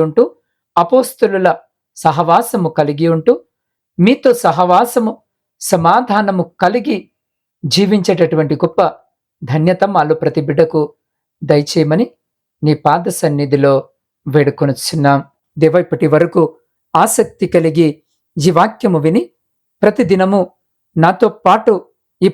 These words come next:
ప్రార్థనలో ఏకీభవిస్తున్న నా ఆత్మీయ కుటుంబంలోని ప్రతి బిడ్డ కొరకు ప్రత్యేకంగా ప్రార్థిస్తున్నాను. దేవా, ప్రతిదినము బిడ్డలి ప్రార్థనలో ఏకీభవించి, వారి ప్రార్థన మనవులను నాకు తెలియజేస్తున్నారు. అయ్యా, అటువంటి ప్రతి ప్రార్థన మనవిని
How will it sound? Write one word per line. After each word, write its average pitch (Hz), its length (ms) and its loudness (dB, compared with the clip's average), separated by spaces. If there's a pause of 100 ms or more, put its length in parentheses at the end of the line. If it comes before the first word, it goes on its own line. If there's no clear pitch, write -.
ప్రార్థనలో 196 560 2 (140)
ఏకీభవిస్తున్న 165 680 0 (640)
నా 180 240 4
ఆత్మీయ 214 340 0 (100)
కుటుంబంలోని 160 720 2 (640)
ప్రతి 202 240 0
బిడ్డ 170 200 0
కొరకు 170 260 -2
ప్రత్యేకంగా 160 600 0
ప్రార్థిస్తున్నాను. 156 720 -2 (340)
దేవా, 180 240 4 (100)
ప్రతిదినము 190 560 0 (380)
బిడ్డలి 175 300 2 (100)
ప్రార్థనలో 175 580 2 (320)
ఏకీభవించి, 170 640 0 (560)
వారి 202 180 2 (100)
ప్రార్థన 208 500 2
మనవులను 160 440 2
నాకు 226 200 -6
తెలియజేస్తున్నారు. 151 800 0 (540)
అయ్యా, 180 180 4
అటువంటి 156 340 -2
ప్రతి - 280 2
ప్రార్థన 190 400 0 (100)
మనవిని 165 360 2